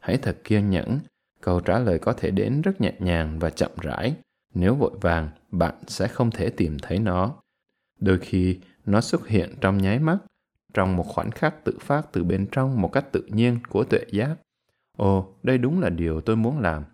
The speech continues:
là điều tôi thực sự muốn làm. Tôi sẽ thực sự hạnh phúc nếu làm được việc đó." Đôi khi từ một trải nghiệm tiêu cực, bạn có thể trở nên hoài nghi, bi quan hoặc cay đắng, nhưng tôi lại chọn một con đường khác. Vâng,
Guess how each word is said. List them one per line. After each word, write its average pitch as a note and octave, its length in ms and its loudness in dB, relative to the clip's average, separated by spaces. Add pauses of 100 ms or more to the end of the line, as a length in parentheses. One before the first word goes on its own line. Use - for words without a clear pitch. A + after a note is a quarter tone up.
(160)
là E2 180 0
điều E2 160 0
tôi B2+ 220 -2
thực - 180 -4
sự - 280 -4
muốn F#2 280 -2
làm. D#2+ 200 -2 (400)
Tôi F2 220 2
sẽ - 180 -2
thực - 200 -2
sự - 140 -4
hạnh - 240 -8
phúc - 300 0 (120)
nếu G2+ 220 2
làm D#2+ 240 0
được - 160 -4
việc C#2+ 200 -6
đó." D2 320 -4 (960)
Đôi F#2 160 2
khi F2+ 400 2
từ E2+ 120 2
một D#2+ 200 -2
trải - 180 -4
nghiệm C#3 200 -2
tiêu C#3 260 2
cực, F2+ 160 0 (360)
bạn F#2+ 220 0 (100)
có B2+ 100 2
thể - 240 0
trở - 140 0
nên C3+ 160 0
hoài E2 280 -2
nghi, G2 280 0 (300)
bi F#2+ 260 4
quan F#2 260 0 (280)
hoặc D#2+ 200 -4 (100)
cay F2+ 180 0
đắng, F2+ 320 -2 (360)
nhưng F2 280 2
tôi F2+ 220 4
lại F2 180 0
chọn - 320 -2
một F2 220 -4
con G#2+ 220 0
đường D#2+ 240 -4
khác. B2+ 260 -2 (680)
Vâng, E2 300 -2